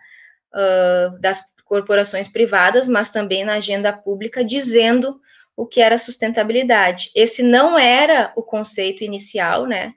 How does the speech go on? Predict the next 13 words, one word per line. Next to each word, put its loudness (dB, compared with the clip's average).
O -14
conceito -4
inicial 0
criado, 0
o -20
conceito -6
de -10
sustentabilidade, -4
ele 0
não 4
falava 4
especificamente -4
sobre, 0